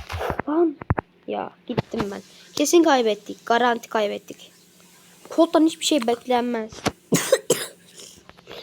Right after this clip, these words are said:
Şu Ems de Kenji çok gıcıktı.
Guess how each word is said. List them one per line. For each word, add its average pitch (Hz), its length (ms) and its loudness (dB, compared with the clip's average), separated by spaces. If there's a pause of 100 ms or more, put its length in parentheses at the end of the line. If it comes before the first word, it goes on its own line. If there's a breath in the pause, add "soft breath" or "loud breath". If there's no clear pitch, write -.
(500 loud breath)
Şu - 180 0 (100)
Ems 381 320 4
de 359 120 4 (640)
Kenji 339 380 4
çok - 280 -2
gıcıktı. - 440 -4